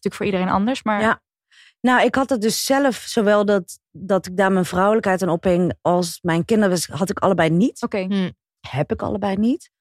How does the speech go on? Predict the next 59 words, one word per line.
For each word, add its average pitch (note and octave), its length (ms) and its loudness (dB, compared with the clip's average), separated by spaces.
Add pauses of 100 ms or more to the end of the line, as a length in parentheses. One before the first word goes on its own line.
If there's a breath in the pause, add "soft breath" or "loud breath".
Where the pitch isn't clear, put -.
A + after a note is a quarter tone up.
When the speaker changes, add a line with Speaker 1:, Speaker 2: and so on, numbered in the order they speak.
(420)
Speaker 2:
Ehm, F3 520 2
maar F#3+ 180 2
de A3 60 2
mensen D#4+ 220 2
om C4 100 0
mij A#3+ 120 2
heen C#4 400 0
wel. C#3 400 0
Speaker 1:
Hmm. A#3+ 220 -2
Speaker 2:
En F#3+ 140 2
dan F#3 180 0
komen F3+ 240 0
we F3 60 -2
waar F3+ 140 0
we E3+ 60 -4
het G3 100 -6
eigenlijk F3 300 -6
net F3+ 100 -14
weer E3+ 80 0
over E3+ 120 -6
hadden, E3 160 -2
van A#3+ 100 0
Speaker 3:
Ja, A3 60 -2
Speaker 2:
wat E3+ 100 -6
de E3+ 60 -6
mensen F3+ 280 0
Speaker 3:
dat F#3+ 80 0
Speaker 2:
om F#3 60 4
je F3+ 60 4
Speaker 3:
ze F#3 60 4
Speaker 2:
heen A#3 200 4
soort A3 200 0
van G#3 180 0
Speaker 3:
dat F3+ 60 -6
op F#3 60 0 (100)
gaan B3 100 2
Speaker 2:
verwachten. G3+ 260 0
Speaker 3:
leggen. G3 460 0 (140)
Speaker 2:
Ja, A#3 300 0
ik A3 160 -2
had C4 140 -2
best C#4 220 -2
wel, A3 460 0
best - 200 -2
wel B3+ 100 0
een A#3+ 80 0
aantal A3 220 0
mensen G#3 260 -2
om G#3+ 100 0
mij F#3 100 0
heen F#3 220 2
die F3 120 0
dan E3+ 220 0
zeiden, E3 360 0
"Maar," A3+ 720 0
<gasps> - 60 -20
oh, F4+ 360 0 (100)
je, - 100 -6
Speaker 3:
Ja, G3 120 -4